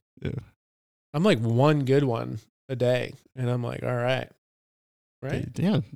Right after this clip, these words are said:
Speaker 1: day's good. Morning, morning get go, and you're good to go.
Speaker 2: Yeah, after, after that, uh, Invicta coffee hits the, hits the old bloodstream,
Speaker 1: <laughs>
Speaker 2: just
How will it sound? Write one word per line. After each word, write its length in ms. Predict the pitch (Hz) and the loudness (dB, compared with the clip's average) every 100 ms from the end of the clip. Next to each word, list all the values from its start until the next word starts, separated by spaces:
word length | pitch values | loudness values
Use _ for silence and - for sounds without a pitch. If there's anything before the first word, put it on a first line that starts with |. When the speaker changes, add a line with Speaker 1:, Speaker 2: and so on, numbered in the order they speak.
| - | -6
Speaker 1:
day's 180 | 120 127 | 0 0
good. 240 | 123 185 | 2 2
Morning, 500 | 120 107 123 135 120 127 _ - 123 - - _ - | 6 6 8 6 2 -4 _ -20 -20 -20 -20 _ -18
morning 340 | 113 117 131 | -6 0 2
get 220 | 120 127 | 2 2
go, 220 | 143 147 170 | 2 2 4
and 220 | 120 113 | 4 2
you're 140 | 110 | 0
good 140 | 110 147 | -2 -2
to 60 | |
go. 160 | 151 240 | -2 -4
Speaker 2:
Yeah, 140 | 151 | -4
after, 500 | 147 135 156 143 139 - | -6 -6 -2 0 0 -2
after 260 | 143 151 | -4 0
that, 220 | 147 139 135 | 2 2 2
uh, 120 | 131 | 0
Invicta 360 | 127 127 147 139 | 0 -2 -2 -2
coffee 380 | 135 131 160 156 | 0 0 2 2
hits 240 | 151 160 | 0 -2
the, 260 | - 135 131 | -2 0 0
hits 200 | 131 156 | -2 0
the 120 | 165 | 2
old 200 | 156 165 | 2 0
bloodstream, 600 | 127 127 143 - 170 175 190 - - _ | -4 -6 -6 -6 -4 -4 -6 -10 -20 _
Speaker 1:
<laughs> 380 | _ _ _ - | _ _ _ -8
Speaker 2:
just 320 | 120 - | -8 -8